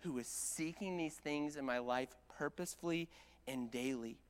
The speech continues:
I have to be somebody who's seeking a life of spirit-dwelling holiness. And that's where I have to sit there and set my mind to these things and set my actions to these things.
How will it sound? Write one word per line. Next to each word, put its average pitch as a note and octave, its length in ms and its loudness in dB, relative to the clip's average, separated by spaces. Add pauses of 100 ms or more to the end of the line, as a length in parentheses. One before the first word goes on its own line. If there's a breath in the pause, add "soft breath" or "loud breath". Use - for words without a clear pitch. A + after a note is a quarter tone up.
(420 soft breath)
I E3 60 12
have A#3+ 200 12
to A#3 60 -2
be A3 100 8
somebody G#3 340 6
who's F#3+ 240 2
seeking A#3 680 4
a G3 80 12
life E3+ 440 12 (340 loud breath)
of D#3+ 160 12
spirit-dwelling E3+ 1600 12 (320 soft breath)
holiness. D3 1000 6 (1080)
And C3+ 140 -8
that's D#3+ 280 8
where F#3 140 12
I D#3+ 60 12
have D3+ 200 6
to - 80 -10
sit - 260 -4
there C3+ 200 8
and A#2+ 120 2
set - 320 0
my C#3+ 160 4
mind B2+ 500 8
to C3+ 80 -4
these A#2+ 240 -2
things A#2+ 400 0
and A#2+ 120 -6
set C#3 280 2
my D3 160 2 (100)
actions B2 480 8
to B2+ 100 -4
these A#2+ 260 0
things. A2+ 520 -4